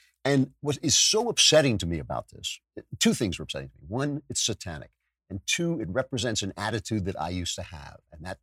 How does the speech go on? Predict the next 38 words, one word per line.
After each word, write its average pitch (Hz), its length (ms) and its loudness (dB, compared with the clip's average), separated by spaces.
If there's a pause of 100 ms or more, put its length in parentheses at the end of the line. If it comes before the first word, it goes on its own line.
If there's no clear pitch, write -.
(120)
makes 98 220 -8
me 98 80 -6
feel, 95 340 -4
as - 160 -8
you 85 80 -6
can 107 140 -6
imagine, 104 400 -4 (340)
it 73 100 -8
is 78 200 -8
not 98 180 0
a 107 60 -2
good 92 240 0
feeling 82 440 -4
to 82 140 -12
see - 320 -6
this 95 160 -4
satanic 98 400 -4
thing 90 140 -8
and 82 100 -8
realize 90 480 0
I 92 140 0
was 87 160 -4
once 85 260 -6
that 82 200 -8
guy. 76 280 -10 (960)
Because 131 240 -2
the 143 80 0
theory 220 460 2
behind 78 440 -6
this, - 320 -12
the 120 80 -8
theory 190 320 -6
behind 87 360 -6
this 80 160 -6
is 85 120 -10
that - 120 -10
we 101 160 -10
have 123 280 -4